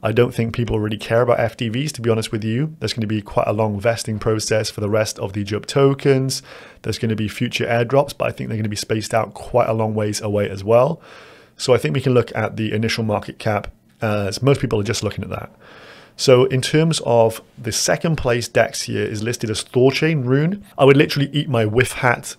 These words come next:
if it can't eclipse Thor. That would make for a crazy live stream. But that would put it above one dollar and twenty-nine cents,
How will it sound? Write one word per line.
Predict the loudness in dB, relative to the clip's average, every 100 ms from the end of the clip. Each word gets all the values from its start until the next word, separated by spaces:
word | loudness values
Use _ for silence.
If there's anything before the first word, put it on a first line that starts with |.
| _
if | -4
it | -2
can't | 2 2
eclipse | 2 0 0 0
Thor. | 0 6 6 6 -2 0
That | 0
would | 2
make | -2
for | 0 2
a | 2
crazy | -2 -2 -2 -2
live | -2 -2
stream. | -2 -2 -4 -18 -20 -20 -20 -6
But | 4
that | 4
would | 4
put | 6 6
it | 4
above | -4 0 4 4 2
one | -4 2 2 4
dollar | 2 2 2
and | -2 -4 -6 -8
twenty-nine | -4 -4 -4 -4 -4 -4 -4
cents, | 0 2 0 -2 -6 -8